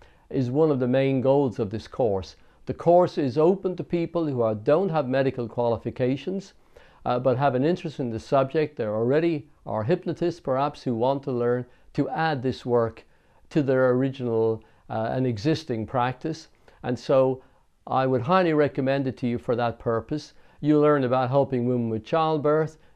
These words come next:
You learn stress management techniques to help many people with stress-related illnesses,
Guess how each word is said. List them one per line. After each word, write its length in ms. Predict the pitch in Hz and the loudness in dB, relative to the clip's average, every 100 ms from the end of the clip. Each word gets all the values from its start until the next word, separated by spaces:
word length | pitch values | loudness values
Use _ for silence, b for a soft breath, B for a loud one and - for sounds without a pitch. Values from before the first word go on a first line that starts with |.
| - | -4
You 120 | 117 | 0
learn 280 | 123 127 123 | 2 2 0
stress 420 | - 113 117 - | 0 0 0 -2
management 540 | 135 175 180 160 143 | 0 2 0 -4 -4
techniques 560 | 143 135 135 135 160 - | -2 -2 -2 -4 -4 -4
to 120 | 120 | -2
help 220 | 120 117 | -2 -2
many 240 | 117 127 127 | -2 -4 -4
people 380 | 139 135 135 | -4 -4 -4
with 120 | 113 104 | -6 -8
stress-related 920 | - 190 196 196 160 156 156 151 147 | -4 0 0 0 -2 0 -2 -2 0
illnesses, 560 | 151 160 160 202 185 | 0 0 -6 -8 -10